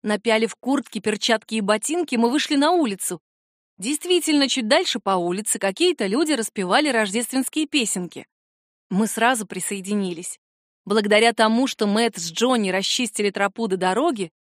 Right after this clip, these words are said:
путь не потребовал много усилий. Там есть ледяные участки, и я была не в восторге от того, что мама тоже пошла, но кто бы смог её удержать? Улица по-прежнему покрыта почти метровым слоем снега.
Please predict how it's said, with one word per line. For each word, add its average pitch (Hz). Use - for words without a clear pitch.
путь 339
не 349
потребовал 311
много 190
усилий. 185
Там 208
есть 226
ледяные 220
участки, 247
и 185
я 190
была 208
не 226
в 208
восторге 240
от 190
того, 190
что -
мама 202
тоже 214
пошла, 170
но 214
кто 285
бы 349
смог 392
её 233
удержать? 240
Улица 392
по-прежнему 226
покрыта 233
почти 185
метровым 220
слоем 214
снега. 185